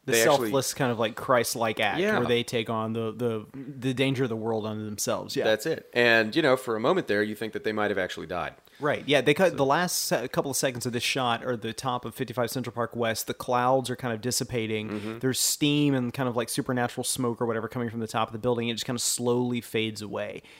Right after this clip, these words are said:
Speaker 1: And
Speaker 2: Yeah.
Speaker 1: as the minute ends, the next minute, we'll just talk about on Monday, it directly cuts to just the debris of everything blown apart on top of fifty-five Central Park West. So now in the original script,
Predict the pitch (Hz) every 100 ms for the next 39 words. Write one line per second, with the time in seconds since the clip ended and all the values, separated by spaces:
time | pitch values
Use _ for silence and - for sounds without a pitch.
0 | - 120 147 139 147 139 123 180 147 120
1 | 107 110 131 139 127 113 107 117 - 127
2 | 110 110 110 151 202 139 120 - - -
3 | 143 139 139 135 131 - 117 - 120 117
4 | - 120 107 123 123 131 127 117 127 117
5 | 113 123 117 110 120 110 - 113 107 -
6 | 113 104 107 107 - 110 - 113 - 113
7 | - 110 - 110 - 135 139 143 135 196
8 | 202 151 - 175 147